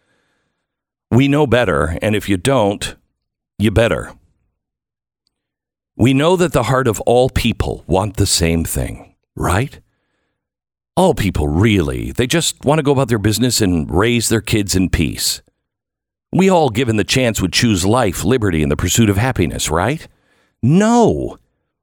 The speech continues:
that's not true. We forget the West is unique in history. When we say these were inalienable truths that were self-evident,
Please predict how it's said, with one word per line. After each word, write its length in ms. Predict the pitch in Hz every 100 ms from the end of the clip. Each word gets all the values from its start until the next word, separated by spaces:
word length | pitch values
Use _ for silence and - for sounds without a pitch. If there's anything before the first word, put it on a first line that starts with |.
| -
that's 340 | 131 151 -
not 580 | 127 135 170 214 226 - - -
true. 640 | - 139 90 60 - - _ _ _ _ _ _ _ _ _ _ _ _ _ _ _ _ _ _ _ _ -
We 160 | 147 214
forget 800 | - 196 123 165 95 - - - _ _ _ _ _ _ _ _ _ _ -
the 120 | 113
West 520 | 113 110 175 196 - -
is 240 | 165 104
unique 880 | 110 127 113 107 151 185 147 - - -
in 220 | 135 127
history. 680 | 120 147 - 78 58 - _ _ _
When 160 | - 139
we 140 | 214
say 180 | - 233
these 240 | 226 196
were 120 | 143 139
inalienable 760 | 123 131 165 147 123 104 92
truths 720 | - - 160 92 58 62 - - _ _ _ _ _ _ _ _ _
that 180 | 107 139
were 140 | 127 110
self-evident, 1160 | - - 196 151 - 156 196 135 71 50 -